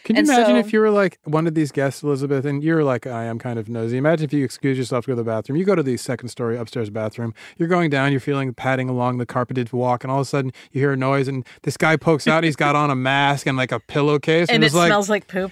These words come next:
Speaker 1: it smells like poop. It's diarrhea done. You're like, "Oh, I've heard about you." No, but I mean,
Speaker 2: <laughs> Yeah.
Speaker 1: honestly, like,
Speaker 2: Yeah.
Speaker 1: you had that moment. Like, I can't imagine as a
Speaker 2: What
Speaker 1: criminal
Speaker 2: the
Speaker 1: thinking that that would be, it's a good move, but it
Speaker 2: Yeah.
Speaker 1: really limits, there are a couple
Speaker 2: But here's
Speaker 1: random
Speaker 2: the thing.
Speaker 1: risks.
Speaker 2: They're upstairs.
Speaker 1: Yeah.
Speaker 2: In these mansions,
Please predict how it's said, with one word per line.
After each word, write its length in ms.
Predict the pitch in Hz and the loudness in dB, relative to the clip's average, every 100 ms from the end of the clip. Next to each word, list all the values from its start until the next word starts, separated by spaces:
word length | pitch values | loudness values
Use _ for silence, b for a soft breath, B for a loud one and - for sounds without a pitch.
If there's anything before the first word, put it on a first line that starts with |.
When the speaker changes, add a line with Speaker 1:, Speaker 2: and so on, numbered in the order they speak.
| - | -2
Speaker 1:
it 120 | 185 | 0
smells 340 | 180 302 277 | 4 4 4
like 160 | 262 254 | 4 4
poop. 280 | 196 233 208 | 4 4 2
It's 120 | 208 190 | 0 2
diarrhea 400 | 185 190 190 185 | 2 4 2 2
done. 280 | 170 175 | 2 2
You're 100 | 170 | 2
like, 240 | 160 156 147 202 180 B 175 | 4 2 0 -4 -6 B 2
"Oh, 60 | |
I've 140 | 170 160 | 2 4
heard 140 | 185 | 2
about 240 | 127 113 | 0 -2
you." 80 | 131 | 0
No, 120 | 185 185 | 2 4
but 60 | |
I 60 | 143 | 6
mean, 60 | |
Speaker 2:
<laughs> 20 | 220 | 6
Yeah. 80 | 277 | 4
Speaker 1:
honestly, 260 | 285 220 | 4 4
like, 160 | 180 - | 2 0
Speaker 2:
Yeah. 160 | 262 294 | 2 4
Speaker 1:
you 100 | 220 | 4
had 160 | 240 247 | 4 2
that 160 | 226 | 0
moment. 320 | 180 196 233 220 | 0 0 0 0
Like, 140 | 214 | 0
I 100 | 202 | -2
can't 260 | 214 277 269 | -2 0 2
imagine 500 | 220 196 240 208 175 165 | 2 2 0 -2 -4 -2
as 120 | 160 | -2
a 40 | |
Speaker 2:
What 100 | 196 | 0
Speaker 1:
criminal 280 | 240 240 226 | 2 4 2
Speaker 2:
the 40 | 185 | 2
Speaker 1:
thinking 300 | 190 196 180 | 0 0 0
that 140 | 170 | 0
that 180 | 175 180 | 0 -2
would 100 | 170 | -2
be, 260 | 165 170 156 B B | 0 0 0 B B
it's 220 | 170 208 | -2 0
a 40 | 226 | 0
good 300 | 185 302 208 | 2 2 4
move, 360 | 190 285 262 | 4 4 2
but 160 | 156 170 | 2 0
it 80 | 156 | 2
Speaker 2:
Yeah. 140 | 214 160 | 0 2
Speaker 1:
really 240 | 240 285 | 2 2
limits, 640 | 202 185 214 233 190 - - | 2 2 2 2 0 -2 -2
there 180 | 190 | 2
are 80 | 214 | 4
a 100 | 196 | 2
couple 260 | 180 262 269 | 0 2 4
Speaker 2:
But 100 | 359 | 4
here's 240 | 370 381 | 4 4
Speaker 1:
random 420 | 190 - 226 - | 4 4 4 4
Speaker 2:
the 60 | 165 | 4
thing. 80 | 214 | 4
Speaker 1:
risks. 200 | 349 381 | 4 4
Speaker 2:
They're 140 | 262 294 | 2 2
upstairs. 760 | - - 262 247 120 139 240 | -2 0 2 2 -2 -6 -2
Speaker 1:
Yeah. 240 | 196 165 104 - | 0 0 -2 -4
Speaker 2:
In 120 | 262 | -2
these 260 | 294 339 247 | 0 -2 -2
mansions, 680 | 240 277 320 240 185 180 | 0 0 -2 -4 -4 -10